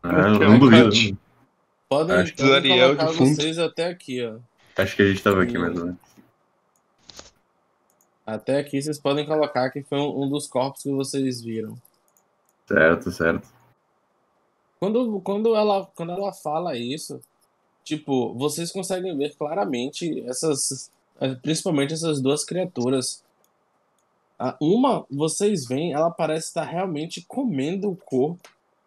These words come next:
Speaker 3: Uma criatura com uma carapaça, assim, claramente um inseto, com as patas grandes. E o outro, vocês veem, tipo,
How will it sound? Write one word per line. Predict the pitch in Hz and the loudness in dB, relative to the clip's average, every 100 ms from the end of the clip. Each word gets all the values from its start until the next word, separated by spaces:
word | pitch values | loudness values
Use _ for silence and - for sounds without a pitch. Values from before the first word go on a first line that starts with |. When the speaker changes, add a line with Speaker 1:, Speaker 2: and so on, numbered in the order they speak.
| _ | _
Speaker 3:
Uma | 156 160 | -8 -8
criatura | 165 175 175 156 165 175 151 127 - _ - | -6 -6 -6 -6 -4 -2 -2 -4 -10 _ -12
com | 156 | -6
uma | 160 156 | -6 -8
carapaça, | 156 160 170 - 131 156 - | -10 -8 -8 -8 -8 -6 -8
assim, | 139 - 143 147 | -12 -10 -10 -10
claramente | 147 165 185 160 160 175 | -8 -4 -2 -2 -2 -2
um | 175 | -4
inseto, | 147 - 127 147 147 135 | -4 -4 -2 -2 -2 -8
com | 147 | -6
as | 156 - | -6 -8
patas | - 139 147 156 127 | -6 -6 -4 -8 -10
grandes. | 120 127 123 143 160 180 - - _ _ _ 151 - _ _ _ _ _ _ _ _ _ - | -4 0 0 -2 -4 -6 -10 -14 _ _ _ -16 -16 _ _ _ _ _ _ _ _ _ -14
E | 160 185 233 - | -8 -6 -6 -4
o | 247 | -2
outro, | 160 156 226 214 151 139 | 0 2 0 -4 -10 -10
vocês | 156 170 240 196 135 | -10 -6 -4 -4 -6
veem, | 135 165 180 | -10 -10 -10
tipo, | 185 170 156 127 | -12 -6 -4 -4